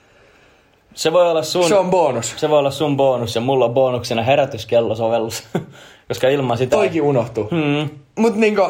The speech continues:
Speaker 1: Mut noi
Speaker 2: you
Speaker 1: kaikki
Speaker 2: see,
Speaker 1: on,
Speaker 2: you
Speaker 1: noi,
Speaker 2: see.
Speaker 1: noi kaikki on tärkeet.
Speaker 2: Etkä sä voi niinku, ne oli tärkeimmät. Se on se kärkikolmikko.
Speaker 1: Mieti, kun me luovuttais kummatkin kännyköistä hetkeksi. Pitäisi olla analoginen herätyskello.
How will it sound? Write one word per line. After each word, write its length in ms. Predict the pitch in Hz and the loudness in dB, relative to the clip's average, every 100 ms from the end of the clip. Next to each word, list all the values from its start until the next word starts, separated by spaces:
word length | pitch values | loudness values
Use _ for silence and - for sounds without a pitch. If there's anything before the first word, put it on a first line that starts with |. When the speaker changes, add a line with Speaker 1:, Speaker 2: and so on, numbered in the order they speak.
| - | 0
Speaker 1:
Mut 220 | 139 139 | -4 0
noi 120 | 143 | 0
Speaker 2:
you 60 | 160 | 2
Speaker 1:
kaikki 160 | 196 | 0
Speaker 2:
see, 160 | - 180 | 2 0
Speaker 1:
on, 100 | 143 | 2
Speaker 2:
you 100 | 156 | 0
Speaker 1:
noi, 100 | 139 | 0
Speaker 2:
see. 80 | - | 0
Speaker 1:
noi 140 | 131 131 | 0 0
kaikki 300 | 135 - 113 | 0 0 -2
on 100 | 110 | 0
tärkeet. 460 | 110 110 104 104 - _ _ | 0 0 -6 -6 -14 _ _
Speaker 2:
Etkä 220 | 139 139 170 | -4 0 0
sä 120 | 156 | 2
voi 140 | 165 | 0
niinku, 380 | 151 143 135 - - | 2 0 0 -4 -4
ne 120 | 180 | -2
oli 160 | 170 160 | 0 2
tärkeimmät. 800 | 143 131 - 110 107 110 - - _ - | 0 0 -2 -4 -4 -8 -12 -20 _ -8
Se 120 | 139 | -6
on 80 | 127 | -4
se 80 | |
kärkikolmikko. 800 | 135 139 123 110 107 101 - - - | -2 -2 -2 -2 -2 -4 -10 -12 -2
Speaker 1:
Mieti, 220 | 151 170 | 0 0
kun 300 | 165 151 - - - | 0 -2 -2 -14 -4
me 100 | 139 | 0
luovuttais 460 | 143 131 127 123 | 0 0 -2 -4
kummatkin 400 | - 135 120 - | -2 -4 -4 -4
kännyköistä 560 | - 127 117 101 101 - | -2 -2 -2 -4 -4 -6
hetkeksi. 360 | 98 90 - - _ _ _ _ _ _ | -8 -10 -10 -18 _ _ _ _ _ _
Pitäisi 220 | - 131 127 | -4 -2 2
olla 140 | 127 | 2
analoginen 440 | 165 135 123 120 | 2 0 -2 -2
herätyskello. 680 | 117 117 123 - 139 147 156 | -2 -2 -2 -2 0 0 -4